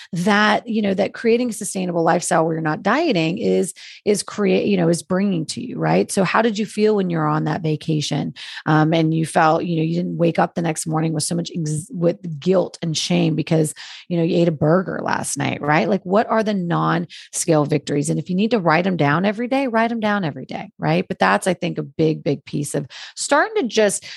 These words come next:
you know, the scale can be just collecting data, but it's when you start to really obsess over it and put your worth and your value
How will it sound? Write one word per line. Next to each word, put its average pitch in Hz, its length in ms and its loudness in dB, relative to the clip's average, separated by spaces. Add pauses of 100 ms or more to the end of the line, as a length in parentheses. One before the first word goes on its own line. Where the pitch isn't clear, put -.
(180)
you 247 60 4
know, 247 60 4
the 240 80 2
scale 453 440 2
can 262 320 2
be 180 180 0
just 165 320 0
collecting 156 500 0
data, 202 360 2
but 165 160 -2
it's - 180 -10
when 233 240 -2
you 381 120 -6
start - 340 -2
to 165 80 -2
really 156 280 2
obsess - 520 0
over 185 280 0
it 196 120 0
and 151 200 -4
put - 280 -8
your 175 180 0
worth 156 400 0
and 151 160 -4
your 151 160 -2
value 156 800 0